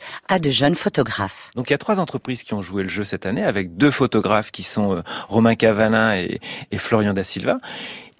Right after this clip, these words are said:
Speaker 2: Ils ont été extrêmement bien accueillis. Ce qui était très intéressant, c'est est-ce qu'un photographe peut encore avoir une carte blanche ?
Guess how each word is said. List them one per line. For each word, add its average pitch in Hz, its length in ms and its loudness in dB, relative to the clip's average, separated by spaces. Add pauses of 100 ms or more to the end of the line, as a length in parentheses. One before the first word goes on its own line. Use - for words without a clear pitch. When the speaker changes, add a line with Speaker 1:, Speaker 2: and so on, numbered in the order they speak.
Speaker 2:
Ils 127 180 2
ont 139 60 6
été 131 260 2
extrêmement 143 460 2
bien 113 140 6
accueillis. 104 500 -2 (400)
Ce - 100 -8
qui - 100 -2
était 123 160 2
très 180 280 4
intéressant, 135 560 2
c'est - 480 -2
est-ce 139 200 4
qu'un 123 140 2
photographe 110 580 0
peut 113 140 2
encore 104 320 0
avoir 101 400 2
une 95 160 -6
carte - 300 -2
blanche ? 131 520 -2